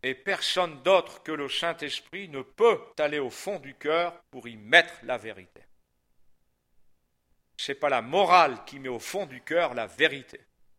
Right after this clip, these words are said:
C'est la repentance qui a été accompagnée par l'œuvre du Saint-Esprit qui permet de descendre jusqu'au fond du cœur. C'est comme ça qu'il y a eu près de trois mille baptêmes avec Pierre.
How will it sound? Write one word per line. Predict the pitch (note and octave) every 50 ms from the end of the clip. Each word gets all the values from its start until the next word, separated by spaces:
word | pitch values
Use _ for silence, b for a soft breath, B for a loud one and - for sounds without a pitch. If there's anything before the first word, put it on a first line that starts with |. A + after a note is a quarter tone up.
| _ _ _ _ _ _ _ _ _ _ _ _ _ _ _ _ _ _ - _ _ _ _ _ _ _ _ _ _ _ _ _
C'est | - - D3+
la | C#3+ C#3 C3
repentance | D3 G3+ G#3 G#3 F3 D#3+ D3 - - G#3 A3+ A#3+ A#3 G#3+ - - - - -
qui | E3 F3+ F#3 F3+ F3 F3 E3+ D#3+ D3+ C#3 A#2+ G2+ - _ _ _ _ _ _ _ - _ _ _ _ -
a | B2+ D3+
été | E3 E3 D#3+ E3 - E3+ F3+ F3 F3 E3+ E3+ D#3 C#3+ B2+ -
accompagnée | - C#3+ C#3+ - - G3+ F#3+ - - F3 F3 F3 F3 F3+ F3+ F3 D#3+ C#3
par | - - A2+ G2+ A2+
l'œuvre | C3 D#3 F#3 A#3 B3+ B3 G#3+ - D#3 E3+ D#3+
du | C3+ D3
Saint-Esprit | C3 - - E3+ D3+ - - C#3 B2+ - - - - G#3 G3+
qui | - D3 C#3
permet | - D3 C3 B2 D3 F3 F3
de | B2 A2+
descendre | A2+ C#3 C3+ - - F#3 F#3+ E3+ B2+ G2+
jusqu'au | G2 C3+ A3 A3 - - G3 E3+
fond | - - - D#3+ C#3
du | B2 C3
cœur. | B2 - B2 A#2+ A2 G2+ -
C'est | - - C3
comme | - - C3 A#2+ A2
ça | - - D3 D3+ D#3 C#3 - - _ _ _ _ _ _ _ - _
qu'il | B2 A#2+
y | B2+
a | C3
eu | C3 C3+ B2
près | - - B2+
de | - _ _ _
trois | - C3
mille | C3+ C#3 C#3+ C#3 A#2
baptêmes | G2+ B2+ C3+ C3 - C3 C3+ B2 A#2
avec | A#2 A2+ A#2+ A2+ _ _
Pierre. | G2+ F#2 F2+ F2+ _